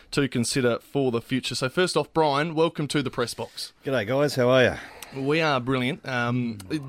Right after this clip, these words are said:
Speaker 1: this is, this is a, a, a, a topic which has really sparked a lot of debate in,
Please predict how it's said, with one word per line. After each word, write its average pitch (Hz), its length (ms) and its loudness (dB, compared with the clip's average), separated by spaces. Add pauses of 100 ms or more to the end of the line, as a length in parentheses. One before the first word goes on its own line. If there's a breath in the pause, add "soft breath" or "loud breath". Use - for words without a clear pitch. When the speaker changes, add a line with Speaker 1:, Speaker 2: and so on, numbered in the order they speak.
(120)
Speaker 1:
this 214 280 0
is, 156 160 -2
this 175 160 -2
is 151 100 -2
a, 135 460 2 (320)
a, - 20 -10
a, 120 60 -6 (220)
a 135 60 -8 (200)
topic 185 280 0
which 139 140 -2
has 127 160 0
really 135 340 2
sparked - 440 0
a 127 40 0
lot 127 160 0
of 127 80 0
debate 123 400 -2
in, 127 300 -2